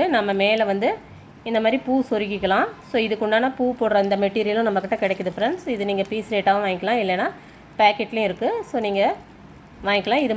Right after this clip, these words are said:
மல்டி கலர்ல கிடைக்குது. பாருங்க, இதுல வந்து கலர்ஸ் எல்லாமே கலந்து கிடைக்குது. பிங்க்கு, ஒயிட்டு, ஆரஞ்சு, கிரீனுன்னு சொல்லிட்டு கிடைக்குது. So தேவைப்படுற மாதிரி உங்களுக்கு தேவைக்கு தகுந்த மாதிரி நீங்க வாங்கிக்கலாம் ஃப்ரெண்ட்ஸ். So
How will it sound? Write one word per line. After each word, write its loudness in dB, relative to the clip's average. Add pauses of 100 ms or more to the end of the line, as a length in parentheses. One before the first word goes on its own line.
மல்டி 0
கலர்ல 2
கிடைக்குது. -2 (420)
பாருங்க, 2 (1900)
இதுல 2
வந்து 2 (420)
கலர்ஸ் 2
எல்லாமே 0
கலந்து 2
கிடைக்குது. -2 (140)
பிங்க்கு, -4 (140)
ஒயிட்டு, 0 (160)
ஆரஞ்சு, 0 (100)
கிரீனுன்னு -2
சொல்லிட்டு -6
கிடைக்குது. -2 (1120)
So -2 (140)
தேவைப்படுற 4
மாதிரி 0 (160)
உங்களுக்கு -2
தேவைக்கு 0
தகுந்த -2
மாதிரி -2
நீங்க 0
வாங்கிக்கலாம் 0
ஃப்ரெண்ட்ஸ். 0 (1500)
So 4